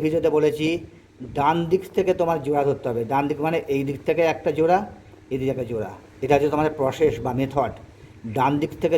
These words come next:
তোমাদের জোড়া ধরতে হবে। এবার কি বলেছি? স্কয়ারে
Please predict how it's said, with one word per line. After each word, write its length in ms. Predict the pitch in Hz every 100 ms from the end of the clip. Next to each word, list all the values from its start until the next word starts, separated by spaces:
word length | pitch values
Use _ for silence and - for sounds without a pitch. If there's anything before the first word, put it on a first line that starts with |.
| 156
তোমাদের 240 | 151 139 127
জোড়া 160 | 131 120
ধরতে 180 | 113 113
হবে। 140 | 101 98 - - - - -
এবার 140 | 139 147
কি 60 | 160 170
বলেছি? 240 | 170 190 226 - - - - _ - - - - -
স্কয়ারে 380 | - 156 165